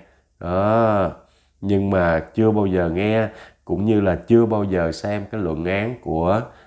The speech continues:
ông Thích Trân Quang. Nhưng mà tại sao thì bác ấy lên là nói thao thao bất tuyệt, tán thán đủ lời đẹp đẽ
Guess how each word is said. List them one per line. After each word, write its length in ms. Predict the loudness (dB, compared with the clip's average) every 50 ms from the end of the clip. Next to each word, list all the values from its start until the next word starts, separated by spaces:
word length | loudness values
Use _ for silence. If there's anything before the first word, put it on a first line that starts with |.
| _
ông 200 | -8 -8 -6 -4
Thích 180 | -6 -6 -8 -6 -6
Trân 180 | -6 -4 0
Quang. 240 | 2 2 2 2 2 -2 -8 -16 -20 _ _ _ _ _ _ _ _ _ _ _ _ _ _
Nhưng 320 | -2 2 2 4 4 4
mà 140 | 2 0 0
tại 240 | 0 0 -2 -2 -2
sao 320 | -2 -2 -2 0 0 -2 -2
thì 300 | -4 -4 -2 -2 -4 -4 -6
bác 220 | -6 -6 -6 -6 -6
ấy 280 | -6 -6 -4 -2 -2
lên 380 | -2 0 2 2 0 0 -2 -4 -10 -16 -20 -20 _ _ _
là 220 | -6 -4 -2 -2
nói 360 | -2 -2 -2 -2 -2 -2 -4 -6
thao 280 | -6 -4 -2 -2 -2 -2
thao 340 | -4 -4 -2 -2 0 0 -2
bất 180 | -2 -6 -8 -8 -8
tuyệt, 320 | -6 -4 -4 -4 -4 -8 -14 -20 -20 -20 -20 _ _ _ _
tán 300 | -4 -2 -2 -2 -2 -6 -6
thán 380 | -6 -4 -4 -4 -4 -4 -2
đủ 240 | -2 0 0 2 2
lời 440 | 2 2 2 2 2 0 -2 -4 -4 -4
đẹp 300 | -4 -4 -4 -6 -6 -6
đẽ 380 | -4 -4 -4 -4 -4 -6 -8